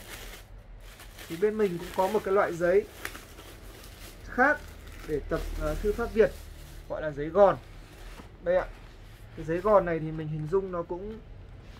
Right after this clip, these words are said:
à, như giấy A bốn thôi, nhưng mà bề mặt của nó thì xấu hơn, à, cái định lượng nó nhẹ hơn và giá thành nó cũng rẻ hơn rất là nhiều. Các bạn, à, tập thư pháp Việt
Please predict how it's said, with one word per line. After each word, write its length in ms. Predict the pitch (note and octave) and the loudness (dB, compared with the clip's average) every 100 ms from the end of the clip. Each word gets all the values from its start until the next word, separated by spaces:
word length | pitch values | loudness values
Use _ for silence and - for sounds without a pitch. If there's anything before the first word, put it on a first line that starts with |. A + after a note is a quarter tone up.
| - - - | -16 -14 -6
à, 280 | C#3+ C#3+ D3 | -4 -2 2
như 140 | F#3+ | 2
giấy 460 | F3 E3+ E3+ G3+ G#3+ - | 4 4 4 2 -2 -6
A 140 | - F#3 E3 | -2 0 2
bốn 180 | E3+ | 0
thôi, 220 | G3+ A3 G3+ - - - - - - - - - | 2 2 2 -4 -14 -16 -18 -16 -16 -18 -18 -10
nhưng 200 | E3+ F#3+ | -6 -2
mà 120 | F3 | 0
bề 160 | E3 D#3 | 0 0
mặt 180 | D#3+ - | -2 -2
của 120 | C#3 | -6
nó 260 | B2+ C3 D3+ | -4 -2 -2
thì 200 | F3+ E3 | -2 -6
xấu 260 | - D3 F3 | -4 -4 2
hơn, 260 | G3+ G3 D#3 - - - - - | 2 2 -4 -14 -18 -16 -14 -6
à, 100 | C#3+ C#3+ C#3 C#3 C3+ - - - - | -4 -2 -2 -4 -8 -12 -16 -16 -6
cái 120 | D3 | -2
định 140 | F3+ F#3+ | -2 2
lượng 240 | G3 F#3+ D3+ | 4 4 2
nó 80 | |
nhẹ 240 | D#3 F#3+ - | -2 -2 2
hơn 280 | F#3+ G#3 E3+ - - - - - - | 6 6 6 -10 -20 -16 -16 -14 -6
và 160 | C#3 | -4
giá 140 | C#3+ D3 | 0 -2
thành 260 | F#3 D#3 | 0 -2
nó 80 | C#3+ | -4
cũng 220 | C#3+ F3 | -8 -2
rẻ 180 | G3 D3 | 0 2
hơn 260 | D3+ E3+ E3+ | 0 -4 -2
rất 120 | A3 | -2
là 80 | F#3 | -2
nhiều. 380 | D3+ D3+ D3 C3 - - - - - - | -2 -2 -2 -2 -8 -18 -20 -20 -20 -12
Các 120 | D#3 | -6
bạn, 180 | F#3+ D3+ - | -4 -4 -6
à, 340 | C#3 B2+ B2 C3+ - | -6 -6 -8 -12 -10
tập 120 | D3 D3 - | -8 -8 -10
thư 120 | E3+ | -4
pháp 220 | G3+ G3 | -4 0
Việt 160 | F#3+ | 0